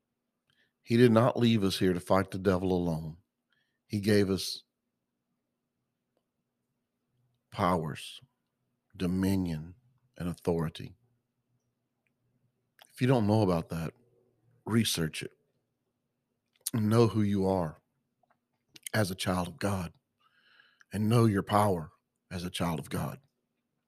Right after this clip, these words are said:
The devil is here to steal, kill, and destroy,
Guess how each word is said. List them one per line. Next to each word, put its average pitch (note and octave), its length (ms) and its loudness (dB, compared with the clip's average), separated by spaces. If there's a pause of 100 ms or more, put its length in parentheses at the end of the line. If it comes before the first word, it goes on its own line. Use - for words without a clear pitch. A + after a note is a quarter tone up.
(2250)
The F#2+ 80 -6
devil A2+ 400 2
is G2 100 -2
here G#2+ 180 6
to F#2 60 2
steal, G#2+ 340 2
kill, G2 300 0
and F#2+ 100 0
destroy, E2 460 -8